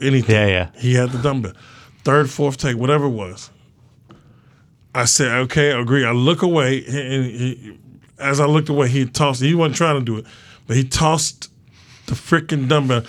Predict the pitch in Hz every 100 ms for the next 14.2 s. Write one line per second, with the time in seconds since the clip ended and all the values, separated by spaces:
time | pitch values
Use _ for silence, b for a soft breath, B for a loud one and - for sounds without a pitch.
0 | B B B B _ 131 135 127 135 143
1 | - - - _ - - - - 466 466
2 | 466 392 165 139 139 117 - - - 180
3 | 175 113 - - _ _ _ _ - _
4 | _ 185 180 170 143 127 127 120 113 101
5 | 123 110 101 92 87 _ 131 - 156 175
6 | 139 165 143 - B B B - 139 123
7 | 110 113 110 107 113 120 110 107 104 104
8 | 98 104 101 - 127 110 113 117 - -
9 | 87 - - - _ B B B _ 120
10 | 113 104 104 - - 147 151 - 123 -
11 | 131 131 120 110 107 104 98 101 98 95
12 | - 98 92 95 101 113 101 101 92 90
13 | - 95 92 92 90 90 87 87 85 82
14 | -